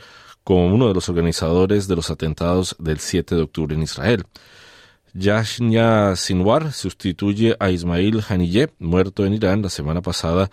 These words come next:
en un presunto ataque israelí. A diferencia de Ismail Haniyeh, que vivía exiliado en Qatar desde hacía años, Yahya Sinwar ha permanecido en Gaza. Ocupa el primer lugar en la lista de asesinatos de Israel,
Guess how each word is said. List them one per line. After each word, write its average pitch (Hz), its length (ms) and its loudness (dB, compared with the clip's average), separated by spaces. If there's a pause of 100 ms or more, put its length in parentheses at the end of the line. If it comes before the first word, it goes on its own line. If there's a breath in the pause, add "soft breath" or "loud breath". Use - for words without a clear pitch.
(240 loud breath)
en 78 140 -4
un 80 60 0
presunto 85 400 -4
ataque 76 300 -6
israelí. 69 500 -8 (400 loud breath)
A 85 80 0
diferencia 90 540 2
de 95 100 2
Ismail 85 500 0
Haniyeh, 90 400 0 (460 loud breath)
que 73 320 -2
vivía 76 340 0
exiliado 87 640 2
en 87 80 0
Qatar 95 400 0
desde 82 280 -2
hacía 80 360 -2
años, 87 380 0 (460 loud breath)
Yahya 95 320 0
Sinwar 104 720 0 (220)
ha 87 280 2
permanecido 85 720 -2
en 78 160 -4
Gaza. 67 400 -8 (320 loud breath)
Ocupa 127 580 2
el 90 200 -2
primer 92 280 0
lugar 101 280 2
en 73 80 -2
la 73 60 -4
lista 80 360 -4
de 82 220 0
asesinatos 98 1000 -2
de 80 160 0
Israel, 98 460 0